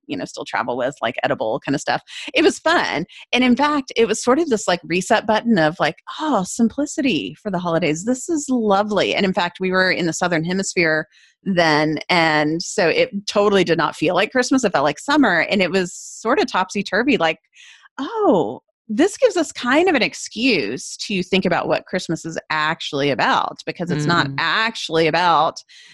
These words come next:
Speaker 1: the cultural stuff that we feel is so tied up here in the U S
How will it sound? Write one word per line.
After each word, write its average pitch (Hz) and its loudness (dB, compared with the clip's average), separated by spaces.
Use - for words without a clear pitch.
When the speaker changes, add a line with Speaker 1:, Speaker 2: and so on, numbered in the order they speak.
Speaker 1:
the 180 0
cultural 202 2
stuff 151 -2
that 131 0
we 180 -2
feel 160 2
is 156 -4
so 170 2
tied 156 -2
up 185 0
here 165 -4
in 160 2
the 151 2
U 151 2
S 180 0